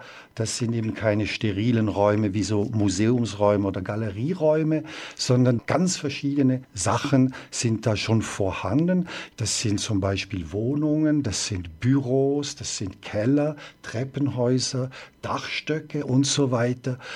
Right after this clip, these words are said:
Also ganz verschiedene Räume, die wir in dieser Altstadt bespielen. Und da ist natürlich die ganze Architektur und das Mobiliar und die Menschen, die da drin wohnen,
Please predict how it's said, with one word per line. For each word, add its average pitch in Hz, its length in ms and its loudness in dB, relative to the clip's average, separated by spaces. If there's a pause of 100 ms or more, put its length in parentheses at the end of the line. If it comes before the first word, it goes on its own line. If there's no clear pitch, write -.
(180)
Also 120 320 2
ganz 147 320 2
verschiedene 165 680 0
Räume, 135 340 2
die 135 180 0
wir 131 140 2
in 127 140 2
dieser 120 280 -2
Altstadt 120 540 -4 (140)
bespielen. 135 760 2 (200)
Und 131 400 2
da 147 240 2 (180)
ist - 300 0
natürlich 135 580 2
die 117 120 -4
ganze 123 380 0
Architektur 160 1200 -2
und 127 380 0
das - 220 -4
Mobiliar 120 840 -2
und 135 260 0
die 131 80 4
Menschen, 147 680 -2
die 160 100 -4
da 143 160 -4
drin 139 320 0
wohnen, 127 360 -2